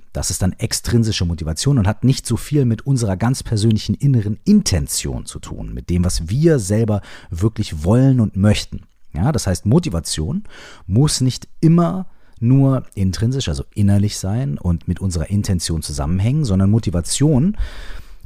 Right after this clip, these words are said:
ähm, kann auch durch äußere Umstände kommen. Das bedeutet, dass wir ganz oft motiviert sind, äh, per Definition, Dinge zu tun,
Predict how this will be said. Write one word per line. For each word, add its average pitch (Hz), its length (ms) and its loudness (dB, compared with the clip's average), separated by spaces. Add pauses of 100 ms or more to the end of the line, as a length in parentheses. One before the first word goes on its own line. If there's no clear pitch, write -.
(200)
ähm, 117 520 4 (220)
kann 123 260 0
auch 107 260 -2
durch - 260 -2
äußere 95 300 -2
Umstände 71 600 -6 (260)
kommen. 80 540 -2 (240)
Das 92 240 -4
bedeutet, 104 680 2 (300)
dass - 320 0
wir 104 200 0
ganz 101 360 0
oft - 280 -6
motiviert 104 520 -4
sind, 113 460 -6
äh, 78 200 -6
per 76 160 -4
Definition, 71 600 -8
Dinge 147 240 4
zu - 140 -2
tun, 151 400 -2